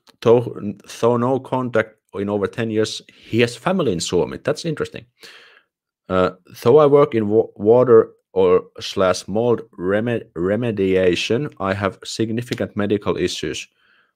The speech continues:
fibromyalgia and chronic migraine disorder. Would I even be able to move?" Unfortunately, I don't know about these,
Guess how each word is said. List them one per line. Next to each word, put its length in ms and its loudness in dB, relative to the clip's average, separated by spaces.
fibromyalgia 1500 0
and 140 -6
chronic 420 -2
migraine 460 -2
disorder. 680 -6
Would 200 -2
I 240 2
even 380 -2
be 160 0
able 340 4
to 140 -12
move?" 280 -8
Unfortunately, 560 0
I 120 0
don't 180 2
know 360 4
about 460 0
these, 540 -2